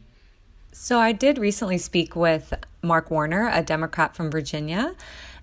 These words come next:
and he s-, is himself a former tech executive,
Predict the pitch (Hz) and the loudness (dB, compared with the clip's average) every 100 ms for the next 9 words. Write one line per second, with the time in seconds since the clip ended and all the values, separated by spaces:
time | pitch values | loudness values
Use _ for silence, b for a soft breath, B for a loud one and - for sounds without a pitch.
0 | - 208 202 185 - 277 302 320 - - | 0 2 2 -2 2 4 4 2 -6 -2
1 | 208 202 208 196 180 175 175 190 - 170 | 0 2 2 0 4 4 4 -2 -2 -2
2 | 165 175 160 160 165 143 - - - 92 | -2 -2 -4 -4 -6 -4 -6 -8 -8 -6
3 | 247 | -6